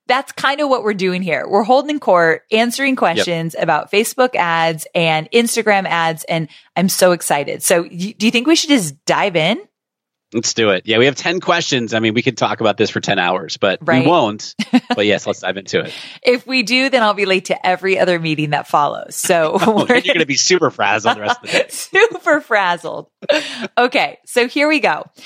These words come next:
Speaker 1: Now, these questions are random. They're, they don't necessarily flow into each other. They're just the questions that Rick and I have heard over and over again. So, well, let's take it back a little bit. Rick,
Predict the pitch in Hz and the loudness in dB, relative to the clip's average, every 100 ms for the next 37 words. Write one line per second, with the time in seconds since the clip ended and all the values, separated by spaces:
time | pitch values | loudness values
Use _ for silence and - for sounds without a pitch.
0 | - 247 247 240 294 - 349 480 370 269 | -4 0 2 2 0 2 -2 -2 0 2
1 | 214 202 165 165 180 208 202 214 226 240 | 2 0 0 -2 2 2 2 2 2 2
2 | 226 214 214 214 208 202 196 180 - 175 | 0 -2 -2 2 2 2 0 -2 -6 2
3 | 180 190 196 196 196 208 196 190 190 170 | 4 4 4 0 -2 -4 -4 0 0 2
4 | 214 226 208 202 214 220 294 - 202 196 | 2 2 2 0 0 -2 -4 0 0 0
5 | 196 190 175 - 190 196 214 220 202 190 | -4 0 0 0 0 0 2 2 2 2
6 | 185 165 156 _ _ _ 226 220 214 214 | 2 2 0 _ _ _ 4 6 4 2
7 | 214 185 175 190 202 233 247 311 - - | 2 2 2 2 2 2 2 0 -6 -20
8 | _ - 262 247 - 339 285 339 339 - | _ 2 2 2 -8 -6 0 2 2 -2
9 | 269 311 311 440 - 392 349 233 208 208 | -8 -4 0 0 -2 -4 -2 -2 -2 -2
10 | 185 160 143 - - 220 185 | 0 0 -2 -4 -2 0 0